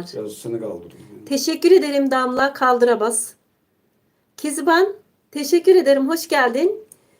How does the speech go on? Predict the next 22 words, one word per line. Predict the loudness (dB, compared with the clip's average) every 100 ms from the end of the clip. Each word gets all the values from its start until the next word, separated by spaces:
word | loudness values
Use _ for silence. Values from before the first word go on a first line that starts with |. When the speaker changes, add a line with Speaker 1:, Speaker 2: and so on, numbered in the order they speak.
| _ _ -6
Speaker 2:
Nuraycığım, | 0 0 2 2 2
iki | 0 2
yüz | 2 4
olsun. | 2 2 -6 -4
Gözlerimin | -4 -4 0 2 6 6
aynası | 6 2 -2 -4 -4
Nuray'ım. | -4 -4 -6 -10 _ _ _ _ _ _ _ _ _ _ _ _ _ _ _ _ _ _ _ _ _ _ _ _
Sude, | -10 -2 0 2
hoş | 2 0 2
geldin. | 0 2 0
Aleyküm | -2 -2 -6 -6 -8
selam | -6 -4 2 2
Sude. | 0 -4 -4 2 2 2 -6 -14 _ _ _ _ _ _ _ _ _ _ _ _ _ _ _ _ _ _ _ _ _ _ _ _ -8
Teşekkür | -4 -4 2 4
ederim | 4 0 -2
Mehmet. | -2 0 -2 0 0
Yardımcı | 0 0 -4 -2 -2
olun. | -2 -2
Hepiniz | -6 -4 -4
abone | -2 -2 0 0
olun | -2 -2 -4
bana. | -6 -6